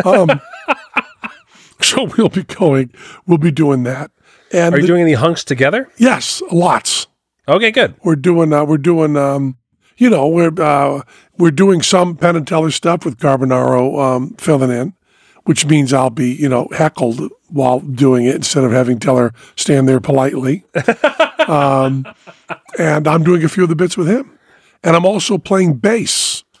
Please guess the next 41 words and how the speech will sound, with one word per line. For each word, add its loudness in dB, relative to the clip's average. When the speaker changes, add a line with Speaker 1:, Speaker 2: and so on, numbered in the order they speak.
Speaker 1:
while 0
he 2
does 0
his 2
shaving 2
cream -4
thing. -10
Speaker 2:
Oh, 4
that's 0
great! -2
I 0
can't 0
wait 2
to 0
see -4
the 0
show. -2
Speaker 1:
So 2
I -4
think, -2
I 0
think -2
it'll 0
be, 2
I -2
think -8
it'll 2
be 2
fun. -2
Speaker 2:
I 4
enjoyed 2
his -2
show 2
when 2
he 4
ran, 2
where 0
you 0
guys 2
were 2
in, -4